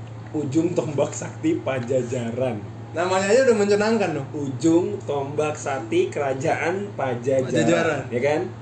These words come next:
Speaker 2: Betul.
Speaker 1: Ini kita pertama tuh bingung.
Speaker 2: Enggak, kita mungkin mundur dulu ke kisah tentang Pajajaran nih. Kita recall sejarah dulu.
Speaker 1: Jadi Pajajaran itu,
Speaker 2: <laughs>
Speaker 1: enggak, ini, ini faktanya dulu ya,
Speaker 2: Iya.
Speaker 1: yang gua tahu.
Speaker 2: Ini bukan faktif ya, ini
Speaker 1: Bukan,
Speaker 2: fakta.
Speaker 1: ini fakta.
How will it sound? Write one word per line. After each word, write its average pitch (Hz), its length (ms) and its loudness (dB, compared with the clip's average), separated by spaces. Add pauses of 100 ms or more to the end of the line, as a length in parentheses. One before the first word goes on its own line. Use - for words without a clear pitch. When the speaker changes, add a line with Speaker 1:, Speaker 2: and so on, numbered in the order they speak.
(300)
Speaker 2:
Betul. 135 320 -8 (320)
Speaker 1:
Ini 214 400 2 (480)
kita 196 260 0
pertama 208 220 2
tuh 233 120 -2
bingung. 180 440 0 (280)
Speaker 2:
Enggak, 185 280 2
kita 208 120 4
mungkin 226 280 4
mundur 190 240 2
dulu 190 260 6
ke 190 160 -2
kisah 165 300 -4 (360)
tentang 160 240 -6
Pajajaran 160 460 0
nih. 151 140 0
Kita 175 240 0
recall 165 280 0
sejarah 156 420 -2
dulu. 156 160 -4
Speaker 1:
Jadi 151 300 4
Pajajaran 131 380 2
itu, 151 240 0 (320)
Speaker 2:
<laughs> - 300 -14
Speaker 1:
enggak, 151 180 2
ini, 175 120 4
ini 190 220 6
faktanya 147 340 2
dulu 175 140 4
ya, 156 80 8
Speaker 2:
Iya. 175 140 4 (160)
Speaker 1:
yang 139 120 0
gua 139 160 2
tahu. - 140 2
Speaker 2:
Ini 247 100 6
bukan 214 240 4
faktif 208 320 2
ya, 170 140 2
ini 202 120 4
Speaker 1:
Bukan, - 140 -2
Speaker 2:
fakta. 190 360 2
Speaker 1:
ini 147 100 -2
fakta. 117 300 -4